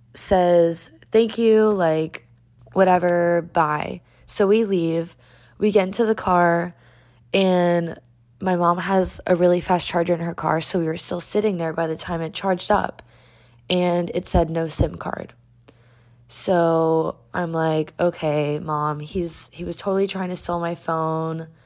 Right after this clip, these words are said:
Like, what should we do? Like, I don't have a sim card, which means I can't text anyone, I can't get the internet. You can't really use your phone if you don't have a sim card." So my mom says, "Wait here." And she's pretty intimidating, so I was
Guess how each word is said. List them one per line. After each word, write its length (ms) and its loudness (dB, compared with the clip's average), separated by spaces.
Like, 240 -10
what 160 -6
should 140 -8
we 100 -2
do? 260 -2
Like, 220 -2
I 40 -2
don't 100 -2
have 80 -4
a 40 -6
sim 260 -2
card, 280 0
which 200 -6
means 420 -6
I 80 -8
can't 240 -12
text 320 -4
anyone, 440 2
I 100 -6
can't 200 -10
get 140 -6
the 100 -10
internet. 760 0
You 140 -6
can't 240 -6
really 200 2
use 140 -2
your 100 -8
phone 420 -8
if 160 -10
you 60 -2
don't 100 -2
have 120 -6
a 40 -8
sim 220 -6
card." 340 -8
So 260 2
my 180 0
mom 340 0
says, 520 2
"Wait 240 -2
here." 340 -10
And 140 -2
she's 220 -4
pretty 300 2
intimidating, 760 -2
so 260 0
I 160 2
was 540 -2